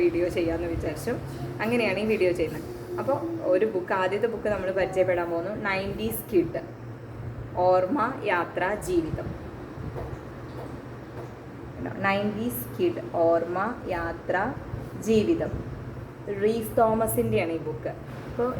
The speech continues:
ഈ റീസ് തോമസ് എന്ന് പറഞ്ഞ ഓതറിനെ പറ്റിയിട്ട് എനിക്കറിയില്ല. അറിയില്ല മീൻസ് അദ്ദേഹത്തെ അറിയില്ല എന്നല്ല, അദ്ദേഹം എഴുതിയിട്ടുള്ള ഒരു കാര്യം ഞാൻ ഇതിനു മുമ്പ് വായിച്ചിട്ടില്ല. അപ്പോൾ അതുകൊണ്ട്, ആ,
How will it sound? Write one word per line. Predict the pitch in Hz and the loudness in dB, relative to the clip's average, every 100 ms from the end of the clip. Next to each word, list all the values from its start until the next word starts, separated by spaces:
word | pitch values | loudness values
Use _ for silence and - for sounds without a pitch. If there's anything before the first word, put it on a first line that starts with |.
| 220 | 0
ഈ | 247 - 202 | 0 2 2
റീസ് | 196 196 - | 2 2 4
തോമസ് | 202 202 214 233 | 4 4 2 0
എന്ന് | 202 190 | 0 0
പറഞ്ഞ | 175 190 | 0 0
ഓതറിനെ | 175 180 170 180 | 0 0 0 0
പറ്റിയിട്ട് | 180 170 170 | -2 0 0
എനിക്കറിയില്ല. | 170 156 160 151 151 165 254 - - | 0 0 0 0 0 0 0 -4 -4
അറിയില്ല | 185 175 196 | 0 2 2
മീൻസ് | 233 240 220 | 0 -2 2
അദ്ദേഹത്തെ | 180 220 226 220 | 2 2 2 4
അറിയില്ല | 202 190 185 | 2 0 -4
എന്നല്ല, | 180 180 214 | -2 -2 -2
അദ്ദേഹം | 185 220 240 | -2 -4 -4
എഴുതിയിട്ടുള്ള | 190 180 185 208 202 220 190 | -4 -4 -4 -4 -2 0 -2
ഒരു | 185 233 | -2 0
കാര്യം | 220 190 190 | 0 -2 -2
ഞാൻ | 185 | -2
ഇതിനു | 175 175 | 0 0
മുമ്പ് | 160 160 | 2 2
വായിച്ചിട്ടില്ല. | 147 - - 147 - - - - - | 0 -2 -4 -4 -4 -10 -14 -14 -8
അപ്പോൾ | 180 208 | 0 2
അതുകൊണ്ട്, | 190 190 190 190 269 | 2 0 0 0 0
ആ, | 247 | 0